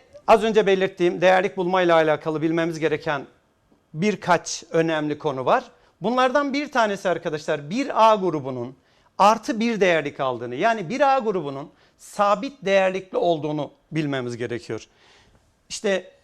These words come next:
lityum, sodyum, potasyum gibi metallerin sürekli yükseltgenme basamakları ya da iyon yükleri sabittir. Hep artı birdir. Yani bunlar değişmez.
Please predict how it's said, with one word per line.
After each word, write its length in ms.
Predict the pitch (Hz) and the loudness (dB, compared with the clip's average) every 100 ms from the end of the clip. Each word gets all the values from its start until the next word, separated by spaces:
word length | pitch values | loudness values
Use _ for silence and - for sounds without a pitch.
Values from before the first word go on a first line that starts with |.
| _ _ _ _ _ _ _ _ 208 | _ _ _ _ _ _ _ _ -4
lityum, 540 | 220 214 170 147 139 | -4 -4 -6 -6 -8
sodyum, 480 | - 196 180 156 151 | -6 -4 -2 -6 -8
potasyum 720 | - 180 180 165 - 151 139 _ _ _ _ | -6 -2 -2 -2 -6 -10 -12 _ _ _ _
gibi 400 | 151 190 147 143 - _ _ _ _ _ | -2 0 0 -4 -12 _ _ _ _ _
metallerin 800 | 143 185 190 180 165 143 143 214 _ | -4 -4 2 2 2 -2 -6 -10 _
sürekli 680 | - 339 285 180 165 147 - _ _ - | -10 -4 -2 -2 -8 -10 -14 _ _ -10
yükseltgenme 720 | 196 - 208 208 208 226 208 | -6 2 2 2 -6 -4 -2
basamakları 600 | 180 175 151 139 147 143 | -2 -2 -6 -6 -6 -2
ya 160 | 170 165 | 2 2
da 140 | 156 | 2
iyon 240 | 185 202 226 | 0 0 0
yükleri 560 | 160 - 160 185 285 - _ | -2 -4 -4 -4 -6 -12 _
sabittir. 600 | - 285 226 180 180 143 | 2 4 4 0 -6 -6
Hep 220 | 233 - | -6 0
artı 340 | 190 185 196 | 0 0 -4
birdir. 300 | 151 110 110 - | -6 -8 -14 -4
Yani 220 | 208 196 | -4 -2
bunlar 300 | 220 190 226 - _ _ _ - | -2 0 0 -2 _ _ _ 0
değişmez. 600 | 226 196 - 139 110 - | 0 0 -6 -10 -12 -18